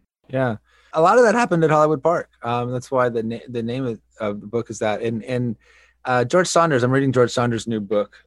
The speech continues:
um, which is great. And it's about writing. And he talks about the easy ending that you take away from yourself so that you can have the better ending that exists out there.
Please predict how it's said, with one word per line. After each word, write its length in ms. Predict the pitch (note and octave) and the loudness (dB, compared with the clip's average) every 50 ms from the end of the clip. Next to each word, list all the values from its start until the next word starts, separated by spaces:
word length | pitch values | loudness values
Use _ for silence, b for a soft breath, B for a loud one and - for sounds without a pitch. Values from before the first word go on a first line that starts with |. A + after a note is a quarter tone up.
| _ _ | _ _
um, 280 | A2 G#2+ G#2 G2+ G2+ G2+ | -12 -10 -8 -8 -6 -8
which 200 | G2+ G2 - - | -8 -10 -12 -16
is 120 | F#2+ - _ _ | -18 -20 _ _
great. 360 | - G2 F#2+ G#2+ G#2+ G2+ F#2+ | -14 -6 -4 -2 -2 -2 -4
And 100 | G2 G2 | -6 -10
it's 120 | F#2 - | -12 -10
about 260 | F#2+ F2+ G2 F#2+ F#2+ G2 | -8 -6 -6 -6 -6 -6
writing. 460 | G2 F#2+ F#2+ G2 G2 G2 G2 G2 - - _ _ _ _ _ _ _ _ | -8 -8 -6 -6 -6 -8 -8 -10 -12 -14 _ _ _ _ _ _ _ _
And 340 | A#2+ A#2 A2+ A2+ G#2+ G2 - | -8 -6 -4 -4 -4 -6 -6
he 120 | - - C3+ | -8 -10 -6
talks 280 | - D3 C3 B2+ - - | -2 -2 -2 -2 -2 -4
about 300 | A#2+ A2+ A2+ A2 F#2+ - | -2 0 0 -2 -2 -6
the 100 | A2 G#2+ | -10 -8
easy 380 | G#2+ B2 C3 B2 A#2+ B2+ A#2+ | -4 -2 -2 -2 -2 -2 -2
ending 320 | A#2 A#2 A#2 A2+ A2 G#2+ G#2 | -2 -2 -2 -2 -2 -2 -4
that 100 | G#2 G2+ | -4 -6
you 220 | G#2+ G#2+ G#2+ F#2+ - _ _ | -6 -6 -6 -8 -10 _ _
take 220 | - A#2+ A#2 - | -4 -4 -4 -2
away 200 | B2 A2 A2+ A2+ | 0 0 0 0
from 220 | A2 - - G#2 G2+ | 0 -2 -4 -4 -4
yourself 560 | G2 F2+ - - G#2+ G2 F2+ - - _ _ b b b b b b b b _ | -6 -6 -6 -4 -4 -4 -4 -6 -10 _ _ b b b b b b b b _
so 200 | - - - A2+ | -10 -6 -6 -4
that 160 | G2+ G#2+ F#2+ | -4 -4 -6
you 140 | G2+ G#2+ G2+ | -6 -8 -8
can 160 | - G#2+ G2+ | -6 -6 -6
have 280 | F#2 G#2+ G#2+ G#2 F#2+ F2+ | -4 -4 -4 -4 -6 -8
the 80 | G2+ | -10
better 360 | G2 F#2 G#2+ G2+ G2+ G#2 G2+ G2 | -6 -4 -2 -2 -2 -2 -2 -2
ending 320 | G2 G2 G2 G2 G2 F#2+ | -4 -4 -4 -4 -4 -4
that 200 | F#2 F#2 F#2 F#2 | -6 -6 -8 -10
exists 460 | G2+ G2+ F2+ - - G2+ F2+ - - | -12 -14 -10 -8 -8 -8 -8 -8 -8
out 220 | F#2 F2 E2+ E2+ _ | -6 -6 -8 -8 _
there. 260 | - G#1 G#1+ A1 | -14 -14 -14 -16